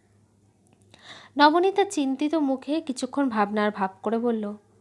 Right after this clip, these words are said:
"তখন তো দেখছি বিয়ে ক্যান্সেল করতে হবে রে তিন্নি।" কপট রাগে পারুল বললেন, "দেখলি দিদি কেমন পাগল?" বড় মাসি হাসছেন, "পাগল বলে পাগল?"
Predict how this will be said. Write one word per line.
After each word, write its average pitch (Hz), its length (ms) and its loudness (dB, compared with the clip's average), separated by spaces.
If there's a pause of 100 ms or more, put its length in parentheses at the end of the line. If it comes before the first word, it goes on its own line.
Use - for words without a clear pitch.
(240)
"তখন 214 460 0
তো 349 160 -4
দেখছি 330 480 0
বিয়ে 254 260 0
ক্যান্সেল 226 440 -2
করতে 269 320 -2
হবে 202 220 0
রে 196 100 0
তিন্নি।" 208 420 -4 (1000)
কপট 359 520 6
রাগে 226 300 2
পারুল 202 420 0
বললেন, 233 500 -4 (640)
"দেখলি 262 460 4
দিদি 233 280 -2
কেমন 240 440 -2
পাগল?" 233 520 0 (880)
বড় 262 260 8
মাসি 339 300 -4
হাসছেন, 196 580 -8 (540)
"পাগল 202 460 4
বলে 196 380 -2
পাগল?" 220 500 0